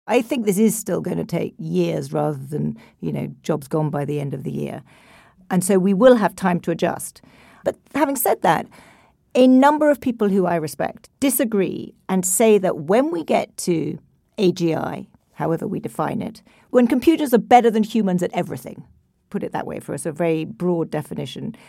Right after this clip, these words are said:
then the world will be very different because everything can be done better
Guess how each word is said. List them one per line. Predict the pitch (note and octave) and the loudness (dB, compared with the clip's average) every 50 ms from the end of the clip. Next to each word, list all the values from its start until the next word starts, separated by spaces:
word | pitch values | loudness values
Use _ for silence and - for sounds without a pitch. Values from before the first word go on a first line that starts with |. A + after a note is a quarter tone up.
| - - _ _ _ _ - | -20 -20 _ _ _ _ 6
then | - D#4+ C#4+ C#4 C#4 C#4+ D4+ D#4 - - _ | 6 6 6 4 2 -2 -4 -8 -10 -8 _
the | - G#3 | -2 0
world | F#3 G#3 A3+ A3 A3 G#3+ G#3+ | 4 6 6 6 6 4 2
will | G#3 G#3 F#3 | 0 -2 -2
be | - - F#3 F3 | -2 -4 -4 -2
very | D#3+ E3+ D#3 E3 F3+ | 0 0 0 0 0
different | - - - - - F#3+ F#3 - - | 0 0 0 0 -2 -2 -2 -2 -4
because | - F#3 - F#3+ F3 - - | -6 -2 -2 -2 -2 4 4
everything | - C#4 A#3+ A#3+ C4+ C4 G#3 - G#3+ F#3 F3 | 4 4 4 2 0 0 2 4 2 2 2
can | F3 - F#3 F3 | 0 0 0 0
be | D3+ F3+ D#3+ | 0 -2 -2
done | C#3+ F3+ D#3+ D3+ D3+ D3+ | -2 0 0 0 -2 -2
better | C3 D3+ C#3+ - - D3 - - | -4 -4 -6 -6 -8 -10 -10 -10